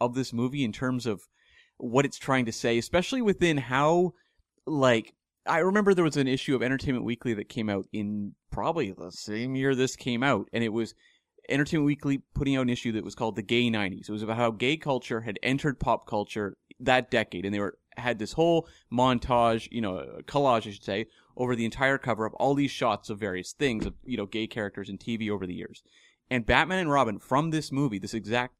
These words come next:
this exact movie, were together on that cover. And I think it's interesting in that, you know, I think the,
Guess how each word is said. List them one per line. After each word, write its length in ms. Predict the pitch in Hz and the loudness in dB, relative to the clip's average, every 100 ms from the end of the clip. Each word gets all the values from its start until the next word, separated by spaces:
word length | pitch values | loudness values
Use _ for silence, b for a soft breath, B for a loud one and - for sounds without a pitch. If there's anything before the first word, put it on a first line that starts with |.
| - | -8
this 260 | 127 160 156 | 0 0 0
exact 380 | 127 120 113 | -2 -2 -2
movie, 260 | 120 127 95 - | -4 -4 -4 -4
were 140 | 117 | -4
together 500 | - 107 120 113 98 - | -4 -2 0 0 -2 -4
on 220 | 101 101 | -4 -4
that 160 | 98 - _ - | -8 -10 _ -8
cover. 480 | - 247 143 85 - b b b b b b | -2 0 0 -8 -10 b b b b b b
And 60 | 165 | -2
I 100 | 175 | -2
think 300 | - 285 294 | -2 -2 -2
it's 160 | 220 - - | -6 -8 -4
interesting 480 | 208 196 180 139 | -2 -2 0 0
in 120 | 131 135 | 2 2
that, 180 | 123 - | 0 -2
you 120 | - 185 | -2 2
know, 100 | 143 | 4
I 60 | |
think 200 | 135 202 | 2 2
the, 180 | 190 170 | 2 2